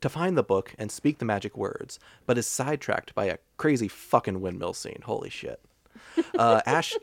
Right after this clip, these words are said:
Speaker 1: kills himself, but not really. But then not really again.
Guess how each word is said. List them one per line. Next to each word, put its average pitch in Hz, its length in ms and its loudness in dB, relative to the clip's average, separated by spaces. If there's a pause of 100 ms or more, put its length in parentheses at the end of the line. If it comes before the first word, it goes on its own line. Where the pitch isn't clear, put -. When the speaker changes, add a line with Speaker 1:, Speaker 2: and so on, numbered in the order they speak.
Speaker 1:
kills 175 200 8
himself, 101 520 0 (240)
but 127 100 4
not 120 160 8
really. - 300 -6 (400)
But - 100 0
then 120 160 4
not 104 180 6
really 95 220 0
again. 92 300 -6